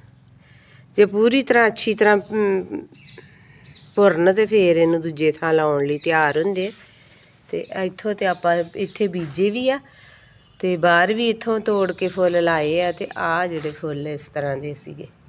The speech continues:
ਤੇ ਆ ਹੈਗੀ ਦੁਪਹਿਰ ਖਿੜੀ, ਇਹ ਗਰਮੀਆਂ ਦੇ ਹੀ ਫੁੱਲ ਹੈਗੇ ਆ ਇਸ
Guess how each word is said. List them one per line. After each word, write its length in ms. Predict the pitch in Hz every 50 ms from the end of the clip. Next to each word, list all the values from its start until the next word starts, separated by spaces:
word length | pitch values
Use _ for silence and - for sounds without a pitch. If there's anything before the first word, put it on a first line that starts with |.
| - _ - - - - - - - - _ _ _ _ _ - _ _ _ - - -
ਤੇ 140 | - 175 170 -
ਆ 240 | - 180 180 180 180
ਹੈਗੀ 300 | 165 185 180 165 165 156
ਦੁਪਹਿਰ 460 | 143 156 147 165 156 156 160 175 196
ਖਿੜੀ, 320 | 185 - 233 202 185 208 214 214
ਇਹ 160 | 202 196 196 185
ਗਰਮੀਆਂ 560 | 175 185 165 156 151 151 151 151 160 160 165
ਦੇ 200 | 165 160 160 180
ਹੀ 180 | 185 190 185 180
ਫੁੱਲ 380 | 156 156 175 170 151 143 147 160
ਹੈਗੇ 320 | 170 170 156 147 147 160
ਆ 80 | 202 254 - - _ _ _ _ _ _ _ _ _ _ _ _ _ _ _ _ _ _ _ _ _ _ _ _ _ _ _ _ _ - 170 165 165
ਇਸ 120 | 151